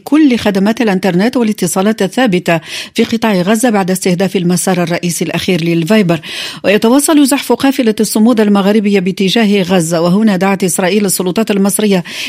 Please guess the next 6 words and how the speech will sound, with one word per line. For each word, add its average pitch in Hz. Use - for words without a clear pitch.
إلى 226
منع 233
المئات 208
من 202
الناشطين 190
المؤيدين 185